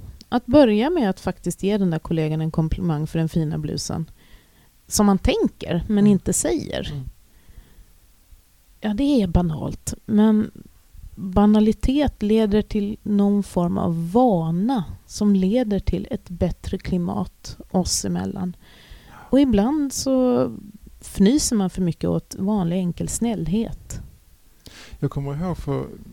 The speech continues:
Speaker 2: ganska många år sedan nu hur jag plötsligt bestämde mig för att, att nu så ska jag börja våga säga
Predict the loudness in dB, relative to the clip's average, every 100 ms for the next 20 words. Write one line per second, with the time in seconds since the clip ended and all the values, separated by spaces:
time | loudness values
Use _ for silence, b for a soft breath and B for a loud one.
0 | -14 -12 -8 -6 -4 -2 -2 -2 -4 -4
1 | -4 -6 -10 -14 -20 -20 -20 _ -18 -14
2 | -12 -12 -12 -8 -4 -4 -4 -6 -8 -8
3 | -12 -10 -12 -12 -16 b b b b b
4 | b -20 -20 -20 -14 -8 -4 -2 -4 -8
5 | -6 -6 -8 -12 -20 _ _ -20 _ _
6 | _ _ -4 -2 -2 -4 -6 -8 -8 -8
7 | -8 -8 -6 -8 -8 -10